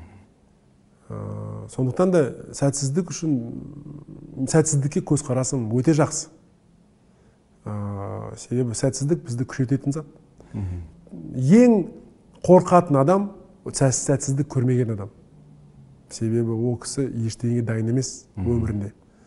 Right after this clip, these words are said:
Speaker 1: Ол сәтсіз-, кішкентай ғана сәтсіз-, сәтсіздіктен сосын әлсіреп қалып қалады. Ал өмір, өмір бақи сәтсіздіктен өтіп,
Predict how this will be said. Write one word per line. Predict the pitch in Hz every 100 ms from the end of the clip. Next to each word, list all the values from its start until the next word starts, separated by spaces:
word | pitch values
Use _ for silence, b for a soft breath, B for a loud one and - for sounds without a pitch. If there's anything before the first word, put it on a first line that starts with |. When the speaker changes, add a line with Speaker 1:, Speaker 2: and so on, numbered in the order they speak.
| b b _
Speaker 1:
Ол | 117 113
сәтсіз-, | 135 123 123 120 139
кішкентай | - - 254 247 240
ғана | 196 170
сәтсіз-, | 170 165 -
сәтсіздіктен | 170 160 - 143 170 156
сосын | - 131 131 113 B B B -
әлсіреп | 143 131 160 156
қалып | 135 123
қалады. | 117 104 - b b b _
Ал | - 127 123 B B B B _ _ - 165 147 139 135
өмір, | 127 170 180 151 127 127 131 123
өмір | 123 147 156 127
бақи | 131 127 123
сәтсіздіктен | - 139 - 135 143 143
өтіп, | 127 143 156 156 196